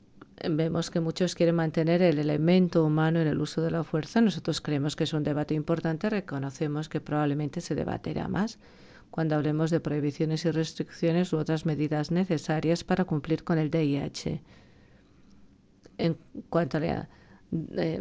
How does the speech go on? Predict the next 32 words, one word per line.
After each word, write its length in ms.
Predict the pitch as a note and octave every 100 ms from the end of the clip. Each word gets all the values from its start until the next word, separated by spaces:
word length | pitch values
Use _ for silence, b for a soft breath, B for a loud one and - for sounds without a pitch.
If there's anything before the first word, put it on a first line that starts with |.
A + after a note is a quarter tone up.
| F#3+
intervención 680 | E3 E3 D#3+ E3+ D#3+ F3+
de 100 | F3
progresar 520 | E3+ D#3 D3+ - D3+ D3
en 100 | C#3+
el 120 | C#3+
debate, 440 | F3 F3+ G3 A#3+
es 140 | A#3+ E3+
a 100 | -
partir 380 | D3+ - E3+
de 120 | D#3 D3+
textos 420 | E3 D#3 E3 E3
adoptados 420 | - E3 E3+ D#3
por 160 | F3 E3+
consenso, 500 | F#3+ F#3+ G3+ C#4 B3+
como 140 | F3
decía 300 | D#3 E3+ D#3
Pakistán, 520 | D#3+ D#3+ D#3 - G3 - B B B B
creemos 460 | - E3+ F#3+ A3+ -
que 160 | F3+
nada 260 | F3 A#3+ A3
impide 460 | G3+ F#3+ G3+ A3+
que 100 | A3+
volvamos 540 | D#3 D3 D3+ E3 D#3 E3
a 60 |
retomar 380 | D3 C#3+ D#3 D#3
esta 240 | D#3 - D#3+
cuestión 400 | E3 E3 E3+ E3+
cuando 360 | F3 D#3 D3+
tengamos 540 | E3 E3 E3 E3 E3 E3+
una 140 | E3
comprensión 560 | E3 D#3+ D#3+ D#3 F3 D#3+
conceptual 840 | D#3+ D3+ - - C#3+ F3+ E3 C#3+